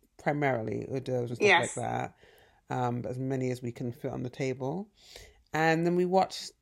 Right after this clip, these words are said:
Speaker 1: you know, we bounce around. I've been quite, I've become quite a fan of C N N's, um, New Year's with Anderson and, uh, what's his name?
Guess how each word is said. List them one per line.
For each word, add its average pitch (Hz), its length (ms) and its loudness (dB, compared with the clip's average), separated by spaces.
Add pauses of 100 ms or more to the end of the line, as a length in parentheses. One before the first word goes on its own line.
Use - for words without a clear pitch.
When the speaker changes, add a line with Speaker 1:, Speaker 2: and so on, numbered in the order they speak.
(120)
Speaker 1:
you 165 160 -2
know, 160 100 4
we 156 120 4
bounce 175 440 2
around. 156 760 0 (540)
I've 185 180 8
been 196 140 6
quite, 180 300 2
I've 170 140 6
become 175 300 4
quite 180 280 4
a 175 60 2
fan 165 280 2
of 156 140 -4
C 170 260 0
N 151 120 4
N's, 120 680 0 (120)
um, 117 600 0 (720)
New 139 180 4
Year's 131 420 4
with 127 140 -2
Anderson 135 640 0
and, 120 400 0
uh, 117 580 0 (640)
what's 139 200 -8
his 120 160 -8
name? 113 460 0